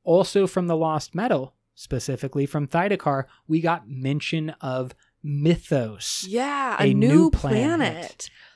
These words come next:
Speaker 1: And
Speaker 2: We've never heard of it before. We hear of it in The Lost Metal. This is an off-world nickname of the planet, so the planet may not actually be called Mythos,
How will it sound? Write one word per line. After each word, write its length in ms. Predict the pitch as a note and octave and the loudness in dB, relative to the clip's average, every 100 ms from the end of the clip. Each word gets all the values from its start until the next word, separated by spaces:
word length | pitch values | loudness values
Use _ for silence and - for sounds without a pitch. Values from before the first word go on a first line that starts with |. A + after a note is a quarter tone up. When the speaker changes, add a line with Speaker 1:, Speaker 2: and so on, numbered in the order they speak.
| _ - | _ 0
Speaker 1:
And 100 | C#3 | 0
Speaker 2:
We've 120 | G#3 | 0
never 720 | G#3+ G#3+ C#4 D4 C#4 C#4+ - - | 0 0 2 2 2 2 -2 -14
heard 300 | - A3+ A#3 | -2 0 2
of 100 | A3 | 2
it 320 | A3 - F#3+ | 2 0 -6
before. 920 | G3+ G3+ - E3 D3+ C3 C#3+ G3+ A#3 - | -6 -6 -2 0 2 0 -2 -4 -6 -6
We 180 | F#3 | -6
hear 420 | F3 - G3 A3 A#3 | -6 -2 2 4 4
of 160 | G#3+ | 2
it 280 | G#3 G#3 - - | 0 -2 -4 -8
in 300 | F#3+ F#3+ F#3 | -8 -6 -4
The 80 | F3+ | 0
Lost 320 | D3+ E3 - | -2 -2 -6
Metal. 420 | D3+ C3+ B2+ G3+ - _ | -4 -2 -2 -4 -10 _
This 280 | F#3 G#3+ A3+ - | 2 2 2 0
is 360 | B3+ C#4+ D4+ D4+ | 0 0 -2 -2
an 160 | G#3 G#3+ - - | -2 -4 -6 4
off-world 760 | F3 G#3 - G#3 G#3+ G#3 F#3+ - | 6 4 0 -2 2 2 0 -6
nickname 920 | E3+ E3 D3 - - A3+ A#3+ B3 B3 | -12 -6 -6 -8 -6 -4 -4 -6 -4
of 260 | - A#3+ | -2 -2
the 100 | A#3+ | -4
planet, 520 | A#3+ A#3+ A#3 B3+ C4 - | -8 -10 -8 -8 -8 -4
so 100 | E3+ | -4
the 80 | |
planet 360 | F3 F3+ F#3 F3+ | -2 -6 -6 -6
may 460 | F3 F3 E3+ E3+ F3 | -10 -8 -4 -4 -4
not 320 | E3 D#3 D#3 | -4 -2 -2
actually 460 | E3 D#3+ - F3 E3 | -2 -4 -4 -4 -2
be 120 | E3 | -4
called 380 | D#3 E3+ D#3 D#3 | -4 -4 -4 -6
Mythos, 800 | D3+ D#3 - C4 D#4 F#4 - | -8 -10 -4 -2 -2 -4 -8